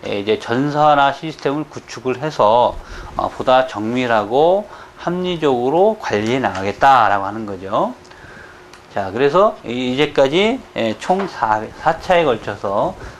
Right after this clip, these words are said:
어, 시행을 했습니다. 일 차, 이 차, 삼 차, 사 차,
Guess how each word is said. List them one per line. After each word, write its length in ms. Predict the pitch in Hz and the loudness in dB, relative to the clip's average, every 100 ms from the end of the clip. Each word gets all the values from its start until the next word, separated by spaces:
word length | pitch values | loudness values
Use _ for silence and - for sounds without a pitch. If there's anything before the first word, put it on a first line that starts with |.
| - | -16
어, 300 | - 92 92 92 | -12 -10 -10 -12
시행을 360 | - 156 143 135 | -4 -2 0 -4
했습니다. 340 | - 107 98 | -8 -8 -6
일 240 | 104 120 | -4 -4
차, 460 | 110 - 156 170 208 - - - - - | -6 2 2 4 0 -10 -16 -20 -20 -16
이 160 | 104 107 | -12 -12
차, 440 | - 135 151 180 226 - - - - - - - - - - - - - - - - - - - - - - - - - - - - - - - | -2 2 4 4 0 -12 -20 -20 -12 -12 -12 -14 -12 -12 -14 -20 -12 -10 -10 -14 -16 -16 -16 -16 -10 -10 -10 -8 -8 -8 -16 -12 -10 -12 -14 -6
삼 240 | 135 131 | -4 -4
차, 360 | - 156 170 220 - - - - - - - - - - | 2 4 4 2 -8 -20 -16 -14 -14 -16 -16 -16 -18 -12
사 220 | - 104 101 | -6 -6 -6
차, 440 | - 92 104 175 | -6 -2 0 0